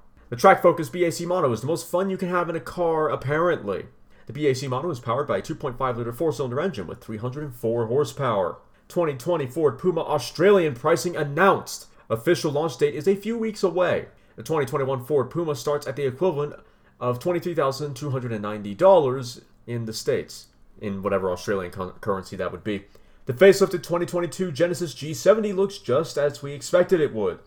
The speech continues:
The twenty twenty-two Genesis G seventy also includes a series of interior updates.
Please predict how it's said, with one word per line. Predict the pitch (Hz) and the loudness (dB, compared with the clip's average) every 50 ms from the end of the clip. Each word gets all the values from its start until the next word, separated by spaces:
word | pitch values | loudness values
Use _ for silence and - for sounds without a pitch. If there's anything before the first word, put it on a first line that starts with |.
| - _ - - - - - | -20 _ -20 -20 -20 -18 -12
The | - 120 | -10 -6
twenty | - 151 151 135 | -2 -2 -2 -2
twenty-two | 123 151 147 131 123 147 | -2 -4 -4 -4 -6 -4
Genesis | 139 123 151 147 143 123 135 120 | 0 2 2 2 0 -2 -6 -8
G | - 151 147 | -8 -8 -6
seventy | 123 - 147 147 156 160 160 | -4 0 0 0 2 0 -2
also | 139 135 147 - - 143 | -2 -2 -4 -4 -6 -10
includes | 123 - - 151 151 147 | -10 -8 -10 -10 -8 -8
a | 156 160 | -8 -8
series | 156 - - - 190 220 240 247 240 - | -10 -12 -10 -8 -6 -6 -4 -4 -2 0
of | 226 226 | 0 0
interior | 254 240 240 - - 147 135 127 123 123 135 - - - | -2 -4 -10 -10 -6 -4 -4 -2 -2 -2 -2 -4 -2 -2
updates. | - 233 247 - - - 110 - - - - - - - | -2 -2 -2 -2 -2 -2 -2 -2 -2 -8 -14 -16 -16 -16